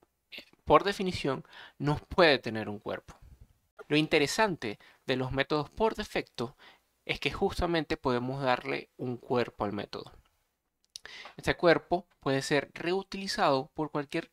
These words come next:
clase que implemente nuestra interfaz. Acá podemos ver cómo por parámetro estamos recibiendo un print writer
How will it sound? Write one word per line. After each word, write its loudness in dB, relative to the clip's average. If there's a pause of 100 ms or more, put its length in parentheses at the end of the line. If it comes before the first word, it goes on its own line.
clase 0 (380)
que -2
implemente -2 (160)
nuestra -6
interfaz. -8 (540)
Acá 2
podemos 2
ver 2
cómo 0
por -6
parámetro 0
estamos -6
recibiendo -2
un -4
print -2
writer 4